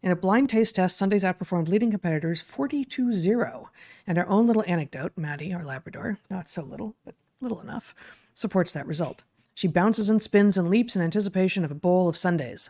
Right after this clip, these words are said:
way more than for her previous food. Do you want to make your dog happy with her diet and keep her healthy?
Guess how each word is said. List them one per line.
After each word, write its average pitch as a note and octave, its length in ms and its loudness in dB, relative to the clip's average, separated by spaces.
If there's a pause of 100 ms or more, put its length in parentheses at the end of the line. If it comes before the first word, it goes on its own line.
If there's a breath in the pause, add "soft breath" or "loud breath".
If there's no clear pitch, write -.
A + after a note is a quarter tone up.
way G#3+ 300 6
more F3 300 4
than D3 120 -8
for D3+ 140 -10
her C#3 120 -12
previous C#3 380 -8
food. - 300 -14 (500 loud breath)
Do E3+ 80 -2
you F#3 80 6
want G3 120 4
to F#3+ 40 4
make F#3 260 2
your F#3 100 2
dog E3+ 340 2
happy E3+ 280 0
with F3+ 100 -2
her E3 80 -4
diet E3 320 -6
and D#3 100 -10
keep E3+ 160 -6
her E3+ 80 -6
healthy? G3 380 -6